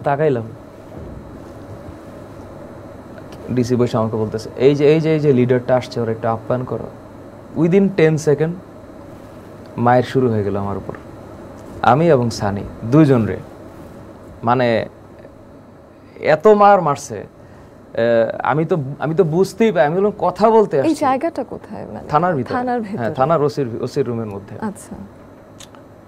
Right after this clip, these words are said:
Speaker 1: এত মার, মানে আমার কাছে মনে হলো যে, মানে আমি করলাম কি, আমার কি করলাম আমি? পরে বুঝতে পারলাম যে, যে Facebook-এ স্ট্যাটাস দিছে তারেও ধরা হয়েছে, মানে তাদের উপরে হয়তো একটা প্রেশার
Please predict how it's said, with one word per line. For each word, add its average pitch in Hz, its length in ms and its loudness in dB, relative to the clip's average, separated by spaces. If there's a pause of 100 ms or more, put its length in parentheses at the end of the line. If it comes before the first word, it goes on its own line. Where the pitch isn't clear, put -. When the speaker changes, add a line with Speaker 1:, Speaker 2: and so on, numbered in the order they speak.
(760)
Speaker 1:
এত 180 220 4
মার, 190 420 6 (600)
মানে 139 280 2 (100)
আমার 147 240 4
কাছে 175 240 0
মনে 175 200 2
হলো 170 200 6
যে, 156 360 8
মানে 131 140 0
আমি 135 140 0
করলাম 160 400 2
কি, 107 140 -10 (160)
আমার 165 200 0 (140)
কি 214 140 -2
করলাম 151 300 2
আমি? 101 220 -6 (840)
পরে 202 300 8
বুঝতে 175 340 2
পারলাম 160 340 4
যে, 120 260 0 (640)
যে 143 420 6 (100)
Facebook-এ 160 460 2
স্ট্যাটাস 156 460 6
দিছে 127 340 -2 (760)
তারেও 170 460 8
ধরা 151 260 4
হয়েছে, 165 300 -2
মানে 160 240 -2 (140)
তাদের 170 320 4
উপরে 208 300 4
হয়তো 180 280 2
একটা 180 220 0
প্রেশার 165 360 -2